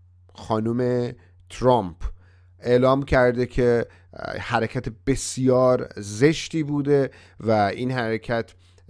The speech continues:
نباید به هیچ عنوان حمایت بشه و هشتگ بایکوت تی آی رو توی توییتر پخش کرده و خیلی هم نظرشون به این هستش که،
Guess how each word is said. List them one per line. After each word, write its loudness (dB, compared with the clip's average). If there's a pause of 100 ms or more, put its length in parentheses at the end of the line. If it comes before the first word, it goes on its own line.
نباید 0 (420)
به -2
هیچ 0
عنوان -2
حمایت -2
بشه -4 (280)
و 6
هشتگ 0 (240)
بایکوت 2
تی -2
آی 0
رو 0
توی -4 (300)
توییتر -6
پخش -6
کرده -2 (500)
و 4 (180)
خیلی 0
هم 2
نظرشون 2
به -4
این -4
هستش -8
که، -2